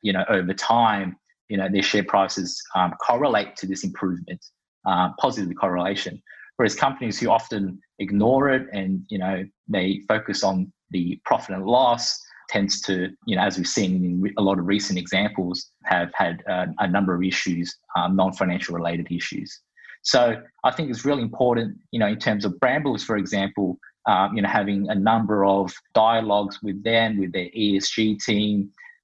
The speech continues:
um, you know, going through the way they, uh, manage, say, climate risk, the way they manage, you know, sustainability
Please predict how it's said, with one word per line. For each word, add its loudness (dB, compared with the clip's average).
um, 2
you 0
know, 0
going 2
through 2
the 2
way 4
they, 0
uh, 2
manage, 2
say, -2
climate 2
risk, 0
the 0
way 4
they -2
manage, -2
you 2
know, 4
sustainability 0